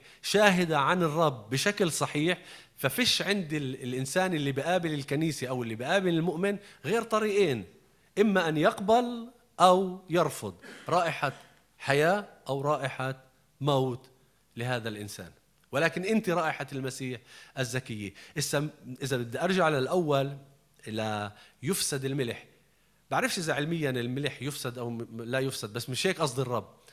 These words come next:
قصد الرب إذا أنت ما عملتش وظيفتك، يعني رائحة المسيح الزكية بعد عشرة كيلومتر عنك،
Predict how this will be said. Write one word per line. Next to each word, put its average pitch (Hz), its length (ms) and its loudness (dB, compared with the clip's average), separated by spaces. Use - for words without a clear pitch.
قصد 156 220 0
الرب 165 240 0
إذا 139 320 -4
أنت 269 300 0
ما 170 140 4
عملتش 147 720 -2
وظيفتك، 131 560 -4
يعني 127 440 2
رائحة 160 360 -2
المسيح 139 360 -6
الزكية 127 720 -8
بعد 120 440 -6
عشرة 120 280 -8
كيلومتر 110 480 -10
عنك، 92 320 -14